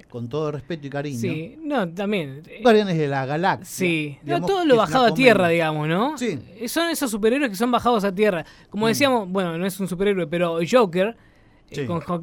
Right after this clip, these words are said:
Speaker 2: Jo-, Joaquín Phoenix, en su momento también explotó
Speaker 1: Mm.
Speaker 2: la, la película por, eh, lo bien contada y narrada que está,
Speaker 1: Sí.
Speaker 2: y además de la interpretación, obviamente, pero, eh, lo bajado a tierra que está ese personaje que siempre lo vimos como el malo de Batman y listo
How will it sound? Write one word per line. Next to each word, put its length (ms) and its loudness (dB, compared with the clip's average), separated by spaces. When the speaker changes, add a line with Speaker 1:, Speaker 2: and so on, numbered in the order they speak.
Speaker 2:
Jo-, 280 -6
Joaquín 320 -4
Phoenix, 380 2
en 120 -6
su 140 -8
momento 420 0
también 340 0
explotó 840 -2
Speaker 1:
Mm. 180 -8
Speaker 2:
la, 420 -6
la 120 -8
película 600 -2
por, 340 0
eh, 580 -4
lo 140 0
bien 480 0
contada 420 0
y 60 -2
narrada 360 -2
que 80 -6
está, 480 -2
Speaker 1:
Sí. 120 -14
Speaker 2:
y 400 -2
además 340 -2
de 140 0
la 80 -4
interpretación, 520 -4
obviamente, 520 -2
pero, 360 0
eh, 360 -2
lo 180 2
bajado 400 2
a 80 0
tierra 340 -2
que 80 -8
está 120 -2
ese 180 -2
personaje 560 -4
que 140 -4
siempre 320 -4
lo 40 0
vimos 240 0
como 200 0
el 60 -2
malo 280 2
de 80 0
Batman 380 0
y 40 -4
listo 520 -8